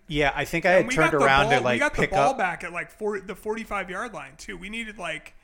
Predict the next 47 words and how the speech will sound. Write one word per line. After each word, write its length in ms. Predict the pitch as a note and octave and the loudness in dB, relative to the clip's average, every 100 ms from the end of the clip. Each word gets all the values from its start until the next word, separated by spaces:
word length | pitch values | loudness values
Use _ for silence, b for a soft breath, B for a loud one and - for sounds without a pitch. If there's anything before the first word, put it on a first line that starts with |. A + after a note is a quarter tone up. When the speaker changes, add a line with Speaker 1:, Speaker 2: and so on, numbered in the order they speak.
| b b | b b
Speaker 2:
twenty 320 | - A3 A3 G3 | -12 -8 -6 -4
yards 380 | G3+ G3 D#3+ | -4 -6 -10
to 80 | - | -14
get 100 | F3 | -14
into 140 | D#3+ D#3+ | -14 -14
field 280 | F3+ F#3 | -12 -12
goal 140 | D#3+ C#3 | -14 -20
range. 120 | - _ _ - B B B | -20 _ _ -20 B B B
Speaker 1:
I 100 | C#3 | -6
was, 160 | C#3 C3 | -4 -4
like, 220 | C3 A2 C3+ | -6 -8 -8
uh, 360 | A2 G#2 G#2 G#2 _ | -6 -6 -8 -14 _
playing 280 | - B2 A2+ | -12 -10 -10
with 140 | G2+ | -10
my 120 | G2 G2 | -12 -10
dog 280 | G2+ G2+ | -8 -10
or 60 | F#2+ | -12
something 240 | - G2+ | -14 -16
like 140 | F#2+ F#2 | -18 -14
that, 180 | F#2+ G2 | -14 -12
and 80 | |
I 220 | G2 G2 - _ _ _ | -14 -16 -20 _ _ _
w-, 120 | - _ _ | -20 _ _
w-, 180 | - B2 _ - A#2+ _ _ | -20 -20 _ -20 -20 _ _
bent 180 | B2+ A2+ | -10 -8
over 200 | A2 G#2+ | -10 -10
to, 60 | |
like, 200 | G#2 G2+ - _ _ - | -10 -10 -14 _ _ -16
pick 160 | B2+ - | -14 -10
something 340 | - A2 G#2+ | -12 -10 -10
up, 120 | G2 F#2+ | -10 -10
and 80 | |
I 40 | F#2+ | -14
come 180 | - G2 | -14 -14
up, 120 | F#2 | -14
and 80 | F#2 | -18
it's, 100 | - | -18
like, 100 | F#2 | -20
a 60 | |
touchdown. 560 | F2+ F#2+ - G2+ F#2 F#2 B B B | -16 -16 -14 -14 -14 -16 B B B
Yeah, 140 | C3+ | 2
it 40 | B2+ | 2
was 140 | G2+ | 0
one 200 | B2 A#2 | -4 -4
play, 260 | - A2 G#2+ | -6 -6 -6
eighty-six 460 | G#2 G2 - F#2+ - | -8 -12 -16 -18 -16
yards 440 | F#2+ F#2 - - | -14 -14 -18 -20